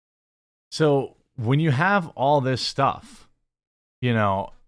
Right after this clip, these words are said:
i-, it's, it's hard to imagine. It's hard to imagine many of these people keeping their jobs much longer. I,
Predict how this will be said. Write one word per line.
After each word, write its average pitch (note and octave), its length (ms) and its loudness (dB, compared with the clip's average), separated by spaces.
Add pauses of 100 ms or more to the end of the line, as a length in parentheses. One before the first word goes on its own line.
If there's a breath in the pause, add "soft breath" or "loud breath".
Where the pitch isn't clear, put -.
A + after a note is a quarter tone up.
(120)
i-, - 40 -20 (560)
it's, - 440 -8
it's C#3+ 180 -6
hard E3+ 420 -2
to C#3 320 0
imagine. G#2+ 720 0 (1300)
It's A#2+ 160 -8
hard D#3 260 -2
to F3 140 -4
imagine A2+ 600 -2 (1000)
many C#3 380 2
of A#2+ 60 2
these G#2+ 200 -2
people G#2 280 -4
keeping A2+ 380 -4
their F#2+ 100 -4
jobs G2+ 440 -2
much G2+ 260 -4
longer. F2+ 480 -6 (840)
I, - 60 -14